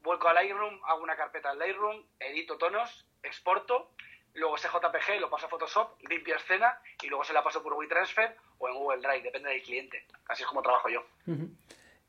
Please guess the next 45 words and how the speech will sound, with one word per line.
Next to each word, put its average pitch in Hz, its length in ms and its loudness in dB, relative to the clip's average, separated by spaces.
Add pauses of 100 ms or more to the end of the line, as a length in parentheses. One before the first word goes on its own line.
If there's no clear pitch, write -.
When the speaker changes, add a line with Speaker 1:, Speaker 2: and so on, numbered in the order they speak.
Speaker 2:
¿Y 151 460 6
has 143 140 2
pensado 202 560 4
en 202 100 4
usar 185 400 0
otro 175 320 2
programa? 165 600 6
Es 156 160 -2
que - 80 2
hice 185 300 6
una 185 160 4
entrevista 175 760 2
a 120 640 2 (260)
G - 140 -8
M 170 100 2
S 170 160 0
de 175 100 6
la 175 60 4
Maza 185 380 -2 (420)
y 147 500 6
Speaker 1:
Sí. 131 60 -2
Speaker 2:
también 160 800 4
conocí 156 300 2
a 165 40 6
que 160 60 4
Enrique 151 420 2
Brooklyn 160 380 2
lo 151 100 2
usa, 247 260 0 (200)
que 143 300 0
son 147 360 4
dos 147 140 6
Speaker 1:
Sí. - 80 2
Speaker 2:
fotógrafos 147 300 4
de 160 60 0
automoción, 147 520 0 (340)
que 147 120 0
es - 160 -4
el 175 280 4
Concept 185 600 0
One, 139 340 2
si - 140 -8
no 127 60 -2
me 123 80 0
equivoco. 123 340 -4